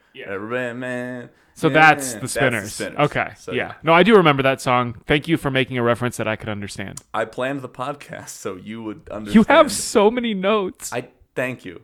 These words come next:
Speaker 2: You hear that, everyone? I take notes, and then I still get things wrong.
Speaker 1: I used to do a podcast, and I would just fire up the microphone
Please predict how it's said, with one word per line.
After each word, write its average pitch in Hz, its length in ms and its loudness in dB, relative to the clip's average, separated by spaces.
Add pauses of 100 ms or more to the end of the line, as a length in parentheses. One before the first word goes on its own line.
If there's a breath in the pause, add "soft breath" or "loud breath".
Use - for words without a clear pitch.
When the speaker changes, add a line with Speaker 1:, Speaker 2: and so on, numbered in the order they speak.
(120)
Speaker 2:
You 117 80 -16
hear 147 100 2
that, 165 120 2
everyone? 165 340 -2
I 131 80 -2
take 160 300 -8
notes, 110 340 -6
and 113 160 -10
then 107 80 -6
I 110 60 -4
still 123 260 -10
get - 220 -10
things 101 240 -12
wrong. 82 160 -10
Speaker 1:
I 226 80 -2
used 262 240 0
to 254 80 -2
do 220 120 4
a 220 60 10
podcast, 208 640 4
and 208 140 2
I 196 80 6
would 226 140 4
just 220 180 0
fire 175 340 4
up 185 100 0
the 180 60 -10
microphone 175 460 4